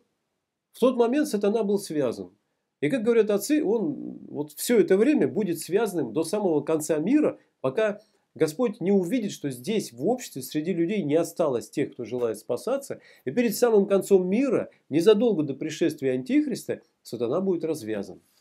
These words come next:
И он выйдет и будет здесь творить свои дела, последних пытаясь соблазнить,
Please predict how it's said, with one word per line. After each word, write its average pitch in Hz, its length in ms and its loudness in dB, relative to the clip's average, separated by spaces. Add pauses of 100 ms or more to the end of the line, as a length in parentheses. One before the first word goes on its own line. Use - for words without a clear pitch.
(540)
И 123 80 0
он 196 200 10
выйдет 196 480 0
и 170 180 -2
будет 165 480 -2
здесь 135 520 -4 (340)
творить 131 340 -2
свои 147 200 -4
дела, 135 460 -2 (680)
последних 185 640 2
пытаясь 131 420 -2
соблазнить, 117 580 -6